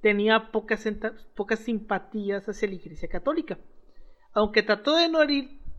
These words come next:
eh, tantas sensibilidades al celebrar el acto, el masivo acto,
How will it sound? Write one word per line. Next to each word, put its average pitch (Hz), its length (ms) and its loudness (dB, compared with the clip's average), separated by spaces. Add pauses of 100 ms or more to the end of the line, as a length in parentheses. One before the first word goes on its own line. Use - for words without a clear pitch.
(120)
eh, 185 360 2
tantas 214 260 2
sensibilidades 208 760 0
al 180 80 -6
celebrar 170 600 -2
el 170 140 -4
acto, - 340 -8
el 180 80 -2
masivo 214 400 2
acto, 226 420 2